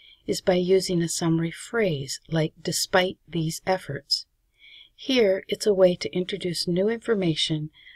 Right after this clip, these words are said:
by reminding the reader of the old information, the efforts discussed above.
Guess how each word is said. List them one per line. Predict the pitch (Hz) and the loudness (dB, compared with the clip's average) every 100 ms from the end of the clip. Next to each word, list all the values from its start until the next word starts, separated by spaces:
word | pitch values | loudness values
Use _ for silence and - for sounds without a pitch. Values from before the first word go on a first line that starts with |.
| _ | _
by | 190 180 | 4 4
reminding | 175 175 175 185 202 220 | 4 0 0 0 2 0
the | 208 | 0
reader | 185 170 160 180 | 0 -2 -2 -4
of | 185 - | -8 -6
the | - | -2
old | 220 233 233 | 2 4 2
information, | 185 170 160 147 139 - 151 _ _ _ _ _ | -2 0 -2 -2 -2 -4 -8 _ _ _ _ _
the | - - | -6 -4
efforts | 175 - 185 - - - _ | -6 -4 -8 -4 -6 -6 _
discussed | 180 180 - 156 - - - | -4 -4 0 0 0 -8 -10
above. | 170 190 156 | -4 -2 -2